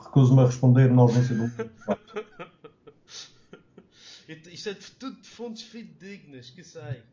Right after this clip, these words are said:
Speaker 1: Sim, senhor.
Speaker 2: E depois, quando tu ti-, tu tinhas uma, quando iam andar de bicicleta, também tinhas uma bicicleta assim especial, hã? Diferente das outras, hã?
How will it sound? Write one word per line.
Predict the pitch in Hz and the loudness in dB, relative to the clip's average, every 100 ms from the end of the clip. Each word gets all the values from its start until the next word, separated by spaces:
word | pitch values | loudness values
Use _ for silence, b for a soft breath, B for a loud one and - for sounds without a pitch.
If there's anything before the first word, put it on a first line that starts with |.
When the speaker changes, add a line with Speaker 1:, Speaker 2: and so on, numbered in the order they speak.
| _ _ _ | _ _ _
Speaker 1:
Sim, | 131 | 0
senhor. | 127 135 123 - _ _ b b b b _ | 2 2 0 -4 _ _ b b b b _
Speaker 2:
E | 165 | -20
depois, | 165 220 - _ | -18 -16 -18 _
quando | 208 185 _ | -18 -18 _
tu | 185 | -20
ti-, | - 185 151 151 | -20 -20 -20 -20
tu | 165 | -20
tinhas | 175 156 143 | -18 -18 -16
uma, | 156 151 151 143 117 | -16 -14 -14 -14 -14
quando | 165 147 | -16 -14
iam | 156 | -14
andar | 160 156 | -14 -14
de | 147 | -16
bicicleta, | - 139 147 160 | -18 -16 -16 -16
também | 160 165 | -16 -18
tinhas | 156 165 156 | -18 -20 -18
uma | 170 | -18
bicicleta | 170 170 156 170 165 175 | -16 -18 -16 -16 -16 -20
assim | 170 170 | -18 -16
especial, | 170 - - 185 190 151 | -14 -16 -14 -10 -8 -8
hã? | 175 196 | -10 -12
Diferente | - 160 156 | -16 -20 -18
das | 156 165 | -18 -16
outras, | 165 151 113 131 151 _ _ _ - - _ | -16 -18 -20 -20 -20 _ _ _ -20 -20 _
hã? | 127 135 | -4 -4